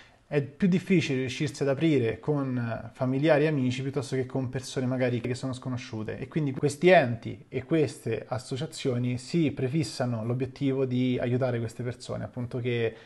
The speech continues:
si trovano nel momento più basso o più buio con cui siete della loro vita, tanto da dover pensare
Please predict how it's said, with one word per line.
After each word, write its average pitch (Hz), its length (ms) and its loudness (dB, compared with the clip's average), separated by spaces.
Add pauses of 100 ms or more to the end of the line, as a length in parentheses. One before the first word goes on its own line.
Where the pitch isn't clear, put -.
(100)
si - 160 -6
trovano 127 280 0
nel 131 80 -4
momento 131 320 -4
più 123 120 -2
basso 120 420 -2
o 139 120 2
più 131 160 -2
buio 120 260 -2
con 120 100 -4
cui 120 120 -8
siete 117 160 -2
della 117 100 -2
loro 113 160 -6
vita, 107 340 -4 (240)
tanto 165 300 6
da 135 80 4
dover 131 240 2
pensare 117 640 -2